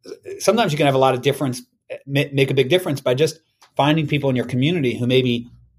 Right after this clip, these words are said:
today think differently or are getting information from different places, and find a way to communicate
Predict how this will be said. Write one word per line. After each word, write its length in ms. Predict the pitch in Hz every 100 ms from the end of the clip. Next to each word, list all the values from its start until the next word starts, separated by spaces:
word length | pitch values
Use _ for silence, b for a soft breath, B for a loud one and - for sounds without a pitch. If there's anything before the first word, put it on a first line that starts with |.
| - -
today 360 | 139 156 170
think 300 | 127 165 190
differently 540 | 156 - 117 110 110 110
or 160 | 123 113
are 80 |
getting 300 | 107 139 127
information 480 | 135 127 131 127 117
from 120 | 110
different 300 | 110 120 104
places, 540 | - 156 185 98 92 - b b b
and 140 | 127 127
find 260 | 156 170
a 60 | 147
way 360 | 127 131 135
to 240 | 131 127 117
communicate 840 | - 131 131 147 139 139 120 113